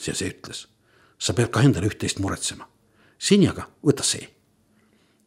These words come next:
Ta viskas Totule mingisuguse kaltsupuntra. Näes Totu saamatust selle laiali laotamisel, ütles ta: „Õpi, vennas, õpi,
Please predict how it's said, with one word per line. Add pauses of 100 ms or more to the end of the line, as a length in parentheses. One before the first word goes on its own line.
Ta
viskas
Totule
mingisuguse
kaltsupuntra. (1300)
Näes
Totu
saamatust (220)
selle
laiali
laotamisel,
ütles
ta: (720)
„Õpi,
vennas,
õpi,